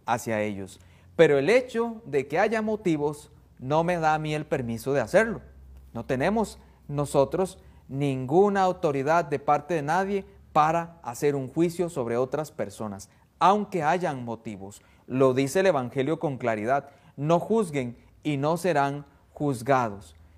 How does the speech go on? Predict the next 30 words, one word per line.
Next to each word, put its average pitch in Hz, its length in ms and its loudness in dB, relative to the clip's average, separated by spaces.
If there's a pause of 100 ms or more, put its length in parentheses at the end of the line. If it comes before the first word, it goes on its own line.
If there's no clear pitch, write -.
(220)
Es 180 120 4
muy 208 200 2
interesante 156 840 0 (280)
porque 143 600 -2 (180)
cuando 147 280 2
hablamos 170 580 2
del 160 240 -4
tema 165 300 0
de 131 320 -4 (520)
hacer 139 400 -4
cosas 131 360 -2
malas 135 580 0 (220)
o 135 160 2
del 170 200 0
pecado, 147 640 -2 (320)
hay 196 160 4
algunos 208 440 2
pecados 175 600 2
que 160 120 -4
de 139 100 2
pronto 156 460 -4
nos 143 260 -4
mortifican 135 880 -4
mucho 190 420 -6 (520)
y 190 400 0 (260)
nos 139 260 -4
hacen 185 260 0
sentir 180 480 -2
terriblemente 180 760 0
mal. 160 360 -2